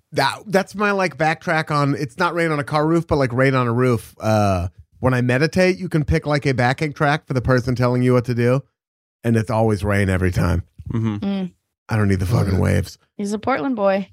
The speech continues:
Speaker 1: I'm a Portland boy. It just feels so cozy.
Speaker 2: Mine's always Henry Rollins just telling me to get my shit together.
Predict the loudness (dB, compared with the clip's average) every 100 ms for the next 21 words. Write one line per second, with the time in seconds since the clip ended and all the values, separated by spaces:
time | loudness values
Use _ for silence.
0 | _ 0 0 2 0 2 0 -2 -2 -4
1 | -6 -8 -10 -6 -6 -2 -2 0 -2 0
2 | -2 0 -2 0 0 0 -2 -2 0 2
3 | 0 0 -6 -6 -6 -2 0 0 0 0
4 | -2 -2 -2 -2 -2 -2 -2